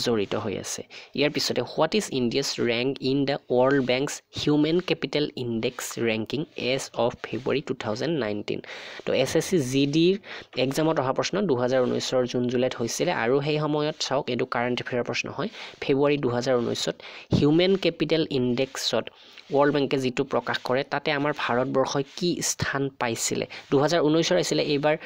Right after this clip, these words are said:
দুহাজাৰ একৈছৰ আহিব বা দুহাজাৰ বিছৰ আহিব, সেইখিনিও মই আপোনালোকক ক'ম। তো এই ক্ষেত্ৰত দুহাজাৰ ঊনৈছ চনত আমাৰ ভাৰতবৰ্ষৰ স্থান আছিলে এশ পোন্ধৰ নম্বৰ। আৰু এইটো দুহাজাৰ বিছ চনত আমাৰ ভাৰতবৰ্ষই স্থান পাইছে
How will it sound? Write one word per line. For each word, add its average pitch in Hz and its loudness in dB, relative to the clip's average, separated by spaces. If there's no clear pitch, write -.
দুহাজাৰ 139 4
একৈছৰ 147 0
আহিব 135 2
বা 135 0
দুহাজাৰ 135 0
বিছৰ 131 2
আহিব, 131 2
সেইখিনিও 139 0
মই 131 2
আপোনালোকক 120 -4
ক'ম। 143 -2
তো 160 2
এই 165 4
ক্ষেত্ৰত 185 2
দুহাজাৰ 147 4
ঊনৈছ 131 2
চনত 147 2
আমাৰ 131 0
ভাৰতবৰ্ষৰ 120 -2
স্থান - -2
আছিলে 120 0
এশ 113 -4
পোন্ধৰ 107 -2
নম্বৰ। 95 -6
আৰু 143 4
এইটো 156 2
দুহাজাৰ 131 2
বিছ 120 2
চনত 131 2
আমাৰ 120 0
ভাৰতবৰ্ষই 113 0
স্থান - -2
পাইছে 185 -2